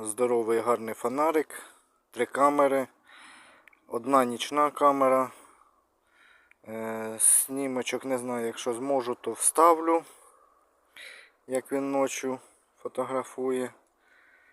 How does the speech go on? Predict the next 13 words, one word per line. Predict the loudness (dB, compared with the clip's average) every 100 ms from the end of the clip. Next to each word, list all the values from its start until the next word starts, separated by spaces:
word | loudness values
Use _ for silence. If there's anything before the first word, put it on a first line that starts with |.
| _ _
е, | -14 -10 -8
в | -8 -12 -20 _ _
повній | 0 0 -2
темряві. | 0 4 4 4 -2 -2 -8 -12 -20 _ _ _ -18 -16 -16 -20 -20 _ _ _ _ _ _ _ _ -12
Ну, | -6 -2
так, | 2 2 2 -20 -18 -18 -20 -16 -2
е, | 2 4 4 2
нагадаю, | 0 2 4 4 4
що | -2 -4 -4 -2
цей | 0 0
телефончик | 0 -2 -2 -4 -4 -8 -10
прийшов | -6 -6 -4 -2 -2
мені | -4 -6 -6 -8 -8